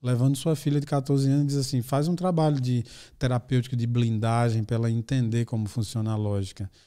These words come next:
E tudo que eu penso nessa hora era assim, "Poxa, tinha que ter um conteúdo desse na escola pra gente ter educação afetiva."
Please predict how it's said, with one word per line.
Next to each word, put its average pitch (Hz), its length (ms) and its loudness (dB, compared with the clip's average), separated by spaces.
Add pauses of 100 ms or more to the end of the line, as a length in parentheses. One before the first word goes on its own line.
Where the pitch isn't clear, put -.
(280)
E 123 60 -6
tudo 190 260 -2
que - 80 0
eu 170 80 4
penso 135 340 2
nessa 127 240 0
hora 127 200 2
era 135 120 0
assim, 123 280 -2
"Poxa, 113 420 -4
tinha 135 180 -4
que 131 100 -10
ter 117 300 0 (380)
um 123 100 -14
conteúdo 110 520 0
desse 110 280 -2
na 110 140 0
escola 110 400 -2
pra 113 180 -2
gente 107 240 -4
ter 113 240 -4
educação 127 600 -2
afetiva." 104 680 -2